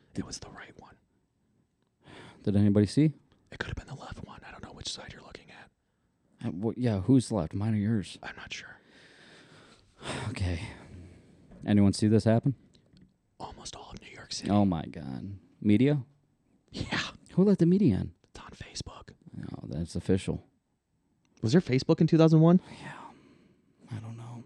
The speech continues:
Speaker 1: I don't either.
Speaker 2: All right. Stay in character.
Speaker 1: Yep.
Speaker 2: All right.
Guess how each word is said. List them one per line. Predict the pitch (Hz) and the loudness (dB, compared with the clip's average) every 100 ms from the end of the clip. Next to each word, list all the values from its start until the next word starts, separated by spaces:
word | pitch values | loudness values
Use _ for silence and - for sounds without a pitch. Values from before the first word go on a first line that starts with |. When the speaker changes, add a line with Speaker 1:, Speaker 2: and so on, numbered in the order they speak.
| - | -10
Speaker 1:
I | 113 | -6
don't | 104 95 | -4 -2
either. | 92 87 - _ - | -2 -4 -6 _ 2
Speaker 2:
All | 107 | 6
right. | 104 - - | 6 4 0
Stay | - 110 | 4 6
in | 113 | 8
character. | 110 98 101 85 _ | 6 6 2 -4 _
Speaker 1:
Yep. | 110 104 _ _ _ _ - _ _ _ _ _ - | -4 -4 _ _ _ _ -20 _ _ _ _ _ -2
Speaker 2:
All | 101 | 4
right. | 98 90 | 6 4